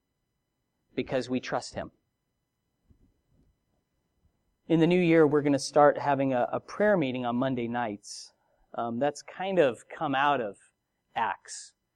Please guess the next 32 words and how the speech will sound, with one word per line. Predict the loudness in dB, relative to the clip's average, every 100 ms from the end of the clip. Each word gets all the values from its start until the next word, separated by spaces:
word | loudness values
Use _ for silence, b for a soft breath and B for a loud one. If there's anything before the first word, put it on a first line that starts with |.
| _ _ _ -6
and | -2 0
reading | 2 2 2 0
about | 0 0 0
how | 0 -2
so | 0 2 6
often | 6 6 2 -6 -6
they | -6 -4 -4
were | -2 -4
in | -2
one | -2 -2
accord | -2 -4 -4
praying | -4 -6 -6 -8
and | -8
just | -8 -6
seeking | -6 -6 -6
the |
Lord's | -2 -2 -2 -6 -4
will | -4 -4
together. | -8 -12 -10 -12 -18 _ _ _ _ _ _ -14
Um, | -12 -12 -14 -8
and | -2
that's | -2 -2
something | -6 -6
that | -6 -8 -10 _ _ _ _ _ _
I | -14
think | -10 -10
it'd |
be | -10
very | -6 -4 -6
fitting | -8 -8 -8 -10
to | -8
do. | -4 -6